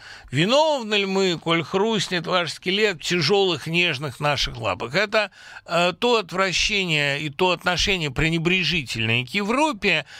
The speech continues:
которое, э, было распространено очень...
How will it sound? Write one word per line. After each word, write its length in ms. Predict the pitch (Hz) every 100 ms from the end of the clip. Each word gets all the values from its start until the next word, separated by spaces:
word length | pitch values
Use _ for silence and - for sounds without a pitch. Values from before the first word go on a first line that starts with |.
| - -
которое, 760 | 180 185 254 233 226 214 202 -
э, 220 | 175 175
было 400 | 165 170 220 214
распространено 880 | 180 - - 170 - 170 175 185 185
очень... 460 | 160 - 147 143